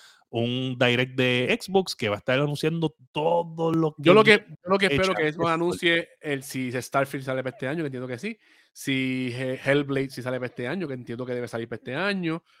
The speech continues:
Speaker 2: Por lo menos esos dos me interesan. Estoy esperando porque me interesa jugar Hellblade y Starfield.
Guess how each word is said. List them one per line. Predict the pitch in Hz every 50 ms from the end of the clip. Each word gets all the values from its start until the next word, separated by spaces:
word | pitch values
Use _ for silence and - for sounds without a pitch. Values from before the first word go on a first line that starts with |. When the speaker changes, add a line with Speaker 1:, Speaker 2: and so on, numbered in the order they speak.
| _ _
Speaker 2:
Por | - 147
lo | 180
menos | 214 254 285 285
esos | 277 - 269 269
dos | 277 262
me | 226 208
interesan. | 185 180 175 180 160 147 120 113 -
Estoy | - - - 147
esperando | 156 151 165 165 165 160 147
porque | 143 135 135 127 123 123 - _ _ -
me | 127 127 120
interesa | 123 123 120 - 143
jugar | 147 147 147 135 143
Hellblade | 139 139 135 135 127
y | 123 120 117
Starfield. | 113 - 117 107 - - 113 -